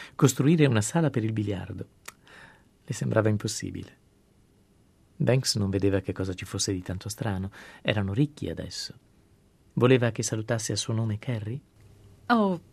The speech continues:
Speaker 1: Disse la signora Ramsay sussultando un poco.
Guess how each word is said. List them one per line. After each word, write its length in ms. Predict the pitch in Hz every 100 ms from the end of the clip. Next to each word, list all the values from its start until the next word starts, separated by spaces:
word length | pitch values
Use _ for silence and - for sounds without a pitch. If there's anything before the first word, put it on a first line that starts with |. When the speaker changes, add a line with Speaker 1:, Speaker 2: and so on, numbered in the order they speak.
| - - - - -
Speaker 1:
Disse 280 | - 101 101
la 80 |
signora 300 | 95 107 101
Ramsay 420 | 98 98 95 98 90
sussultando 680 | 98 - 104 - 95 92
un 120 | 92 92
poco. 420 | 95 92 92